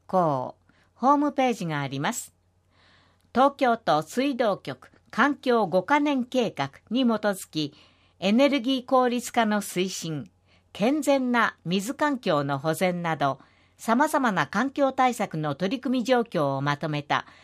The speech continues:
元年度の報告書を発行しました。持続可能な水道事業を目指すための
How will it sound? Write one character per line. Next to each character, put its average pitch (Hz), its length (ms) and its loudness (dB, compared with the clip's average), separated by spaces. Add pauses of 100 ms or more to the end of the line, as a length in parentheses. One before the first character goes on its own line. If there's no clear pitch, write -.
(160)
元 247 280 4
年 277 220 0
度 170 120 2
の 139 140 -2
報 208 240 2
告 - 280 0
書 208 220 2
を 127 40 2
発 139 280 -6
行 139 180 0
し 139 140 -8
ま 139 100 -4
し - 200 -12
た。 - 120 -12 (960)
持 175 200 0
続 269 280 6
可 247 160 2
能 233 220 2
な 220 160 0
水 254 260 -2
道 277 200 4
事 269 160 -4
業 220 280 0
を 151 60 -2
目 165 100 -4
指 247 180 2
す - 120 -14
た 175 100 0
め 156 140 -2
の 131 280 -4